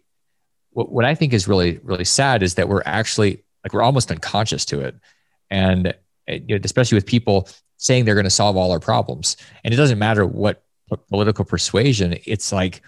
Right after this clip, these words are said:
we go, "Yeah, I want my person." It's like, "Well, your person's probably just part of the system that wants to control your life." So in reality,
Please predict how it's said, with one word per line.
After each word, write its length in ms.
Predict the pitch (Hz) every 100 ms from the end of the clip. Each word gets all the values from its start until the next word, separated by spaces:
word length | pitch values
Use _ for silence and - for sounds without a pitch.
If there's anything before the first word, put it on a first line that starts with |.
| _
we 100 | 107
go, 160 | 101 101
"Yeah, 260 | 92 143
I 40 | 123
want 260 | 120 131
my 140 | 92 120
person." 480 | - 95 - 80 127
It's 120 | -
like, 140 | 117 101
"Well, 320 | 127 123 - _
your 80 | 143
person's 400 | 185 170 151 107
probably 640 | - 131 170 113 101 113
just 220 | 101 117
part 200 | - 117
of 60 | 113
the 60 | 98
system 400 | - 151 120 101
that 100 | 90
wants 220 | 110 110
to 80 | 101
control 340 | 92 - 123
your 120 | 98
life." 320 | 90 127 98 98
So 260 | 110 101 - - - - -
in 120 | 110
reality, 600 | 110 123 165 147 117 98